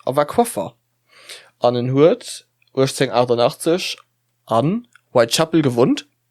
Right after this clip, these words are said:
Achtzehnhundertfünfundneunzig hat den drei von seinen Lebensgefährtinnen umgebracht.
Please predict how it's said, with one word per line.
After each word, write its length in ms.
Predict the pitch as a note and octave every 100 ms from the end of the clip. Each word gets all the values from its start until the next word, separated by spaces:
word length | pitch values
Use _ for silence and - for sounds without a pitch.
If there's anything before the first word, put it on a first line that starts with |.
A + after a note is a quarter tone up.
| _ _ _ _ - - - - - - - _ _
Achtzehnhundertfünfundneunzig 1800 | E3 F3 - D#3+ D3 C3+ B3+ E4 G#3 F#3 G3+ - C3 D3 - - - - _ _
hat 280 | D#3+ E3 -
den 220 | D#3+ D#3
drei 260 | D3 E3+ A3
von 200 | - F#3+
seinen 380 | F#3 F3+ F3 E3+
Lebensgefährtinnen 1080 | G3 C#4 F3 - - B2+ - B2 A2+ C#3+ - _ _ _ _ _ -
umgebracht. 800 | G#3 E3 B2 G2 D2+ - -